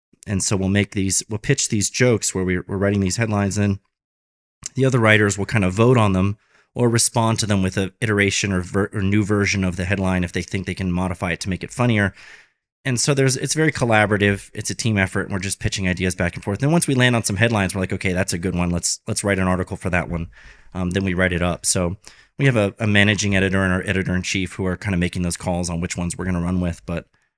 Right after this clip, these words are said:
um, the team is really collaborating and voting on them. And then as far as, like, user contributions, we have, um, we have a headline pitching forum that we've built on the site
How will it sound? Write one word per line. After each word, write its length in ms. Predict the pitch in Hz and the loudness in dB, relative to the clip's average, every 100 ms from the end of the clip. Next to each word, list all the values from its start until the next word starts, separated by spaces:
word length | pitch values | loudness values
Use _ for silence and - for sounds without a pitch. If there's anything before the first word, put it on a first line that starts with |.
| _ | _
um, 300 | - 90 87 | -6 -4 -2
the 140 | 85 92 | -4 -4
team 260 | - 110 | 0 2
is 140 | 92 87 | 2 0
really 120 | 90 | -4
collaborating 600 | - 87 87 87 87 85 | -4 -2 0 0 0 0
and 80 | 85 | -2
voting 300 | 85 90 87 | -2 -2 0
on 120 | 85 | 0
them. 120 | 85 90 - - - | -2 -4 -10 -20 -4
And 140 | 123 | 2
then 200 | 127 120 - | 2 2 -2
as 120 | 135 120 | -4 0
far 220 | 120 113 | 2 2
as, 100 | 107 | 2
like, 220 | 107 98 | 0 -2
user 400 | 107 127 120 117 | 2 4 4 0
contributions, 800 | - 107 - 82 131 139 98 90 | 2 0 0 0 0 2 0 -2
we 100 | 92 | -2
have, 380 | 98 95 90 - _ _ _ _ | 0 0 -2 -14 _ _ _ _
um, 460 | 98 92 87 87 82 _ | -6 -4 -4 -6 -8 _
we 120 | - 101 | -8 -4
have 100 | 95 | -4
a 60 | |
headline 640 | 90 127 123 107 101 92 - _ | -4 -4 -2 -2 -2 -6 -10 _
pitching 360 | - 123 - 98 | -6 -4 -2 -4
forum 640 | - - 139 110 85 85 - | -4 -4 0 0 0 -4 -8
that 100 | 101 | -6
we've 200 | 98 - | -6 -4
built 240 | 104 90 | -4 -4
on 180 | 101 95 | -4 -2
the 80 | 90 | 0
site 400 | - 113 92 | 0 0 0